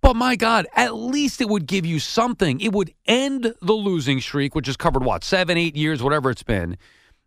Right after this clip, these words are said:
and potentially give you the satisfaction as a Jets fan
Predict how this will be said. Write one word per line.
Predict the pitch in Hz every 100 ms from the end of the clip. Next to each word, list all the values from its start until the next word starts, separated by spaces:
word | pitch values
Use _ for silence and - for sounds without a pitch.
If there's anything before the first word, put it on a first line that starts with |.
| _
and | 233 294 302 214 170 185 202 _ _ _ _ _ _ _ _ -
potentially | - - 220 254 - 226 240
give | 160 110 202 247 160
you | 208 240 156 139 170 _ _ _ _ -
the | 135 214 202 196 180 151 _ -
satisfaction | - - 233 247 254 196 - - 208 233 - 170
as | 160 156
a | 165
Jets | 123 196 208 -
fan | - 120 92 71 80